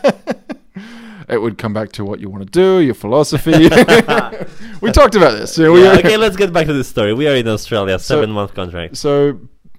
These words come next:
Speaker 1: Ben didn't play any role in the recruitment process. He didn't interview me.
Speaker 2: Yeah.
Speaker 1: Um, I, I interviewed with Jess. I interviewed with the,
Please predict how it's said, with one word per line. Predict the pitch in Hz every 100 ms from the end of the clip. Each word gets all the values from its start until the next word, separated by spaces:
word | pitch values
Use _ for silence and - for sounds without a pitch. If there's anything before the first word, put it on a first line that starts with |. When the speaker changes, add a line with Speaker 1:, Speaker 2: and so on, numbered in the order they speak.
| _ _ - - - - -
Speaker 1:
Ben | 139 170 180 165 127 80
didn't | - 131 135 120
play | - 120 104
any | 120 117
role | 113 110 113
in | 110
the | 110
recruitment | 104 101 110 101 104
process. | 101 92 92 90
He |
didn't | 110 135
interview | 120 110 107
me. | 87 - _ _
Speaker 2:
Yeah. | 82 82 - _ -
Speaker 1:
Um, | - 107 104 101 101 -
I, | 107 107 107
I | - 104
interviewed | 107 110 107 98
with | -
Jess. | - 139 131
I | 104
interviewed | 110 104 110
with | 101 104
the, | 110 101 101